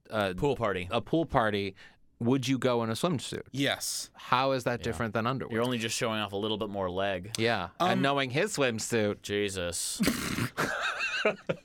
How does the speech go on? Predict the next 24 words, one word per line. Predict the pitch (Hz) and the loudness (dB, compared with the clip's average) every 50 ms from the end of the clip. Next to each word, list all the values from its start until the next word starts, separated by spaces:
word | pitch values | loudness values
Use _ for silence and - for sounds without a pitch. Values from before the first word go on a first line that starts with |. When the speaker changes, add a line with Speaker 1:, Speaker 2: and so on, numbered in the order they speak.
| - - - - - 226 185 277 262 247 226 - 80 90 | -20 -16 -8 -6 -2 -2 -2 -2 -4 -6 -4 -4 -2 0
Speaker 3:
Um, | - 156 175 175 175 - | 2 2 2 2 0 0
I | 165 190 226 | 0 2 2
don't | 269 285 262 233 | 2 0 0 0
know. | 254 294 277 175 | 0 2 2 2
I | 139 147 | 2 2
don't | 175 202 196 165 | 2 0 -2 -2
really | 196 202 202 196 | -2 0 0 0
know | 185 180 180 185 | 0 0 2 2
what | 175 170 170 170 - | 2 0 0 -2 -4
the | 160 | -8
difference | 147 143 180 196 - - 180 165 | -4 -2 -2 -2 0 0 0 2
Speaker 1:
'Cause | 151 | 4
there | 196 190 | 2 2
Speaker 3:
is. | - | 4
Speaker 1:
really | 214 262 370 370 262 185 175 | 2 2 2 2 2 2 2
is | 190 240 262 226 | 0 0 0 0
no | 185 180 175 | 0 0 0
difference. | 156 165 180 277 - - 220 170 - | 2 0 0 0 0 -2 -2 0 0
Speaker 3:
I | 190 | 2
guess | 185 277 311 285 - | 2 0 0 -2 -2
you're | - 214 165 | -2 -2 0
right. | 165 202 233 208 165 | 0 0 0 0 -2
I | 165 165 | -2 -4
think | 170 - 226 220 - | -2 -4 -6 -6 -6